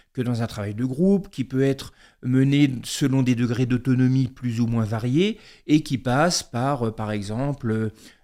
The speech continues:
euh, le fait de maîtriser l'expression orale et écrite, le fait absolument fondamental d'apprendre, euh,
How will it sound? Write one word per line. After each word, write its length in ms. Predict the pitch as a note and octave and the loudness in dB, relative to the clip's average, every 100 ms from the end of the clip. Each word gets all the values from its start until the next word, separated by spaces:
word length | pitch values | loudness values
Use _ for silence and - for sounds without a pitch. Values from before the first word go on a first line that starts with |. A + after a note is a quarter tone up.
| - | -6
euh, 300 | G#2+ A2 A2 | -2 0 0
le 140 | G#2+ A#2 | 0 -2
fait 160 | C#3 | -2
de 100 | A#2 | -2
maîtriser 360 | A2+ A#2 A#2+ A2+ | -2 -4 -2 -2
l'expression 480 | G#2+ - A2 A#2 A2 | -2 -6 -6 -4 -4
orale 200 | G#2+ G#2 | -4 -6
et 80 | |
écrite, 600 | G#2 - A#2+ C3+ D#3+ - - _ _ _ _ | -8 -10 -6 -4 -6 -10 -20 _ _ _ _
le 200 | A2+ B2+ | 2 4
fait 340 | C3 D3+ C#3+ - | 4 4 4 2
absolument 540 | - - B2+ B2+ C3+ - | -10 -6 0 2 0 -4
fondamental 960 | - D#3 C#3 C#3+ C3+ C3 C#3 C3+ B2 - | -4 0 2 2 0 2 2 2 0 -6
d'apprendre, 920 | A#2 B2+ B2 - C#3 C3+ B2 G#2+ - _ | -4 0 2 2 2 0 -2 -6 -12 _
euh, 480 | A#2+ A#2+ A2+ A2+ A#2 | -8 -4 -4 -4 -6